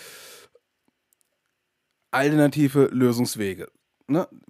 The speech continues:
Muss für einen Legastheniker erlaubt sein im klassischen Schulsystem. Auf jeden Fall. Wenn das, ne, es geht ja eh nur darum, ob man, hat man's richtig gerechnet?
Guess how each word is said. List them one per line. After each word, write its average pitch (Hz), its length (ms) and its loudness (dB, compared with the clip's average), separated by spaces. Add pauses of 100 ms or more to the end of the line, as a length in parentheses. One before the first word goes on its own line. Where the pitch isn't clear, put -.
(1300)
Muss 156 420 2
für 160 100 4
einen 156 120 2
Legastheniker 143 840 0
erlaubt 127 580 0
sein 110 220 -4
im 104 160 -8
klassischen 107 580 -6
Schulsystem. 104 840 -6
Auf 117 320 -6
jeden 131 1120 0 (140)
Fall. 127 640 -2 (1000)
Wenn 160 220 0
das, 196 220 0
ne, 208 160 -2 (180)
es - 160 -6
geht 190 180 -8
ja 196 60 2
eh 185 180 -6
nur 208 140 -2
darum, 143 420 0
ob 135 180 -4
man, 135 200 -4
hat - 220 -4
man's 208 200 -2
richtig 220 280 -6
gerechnet? 190 520 -6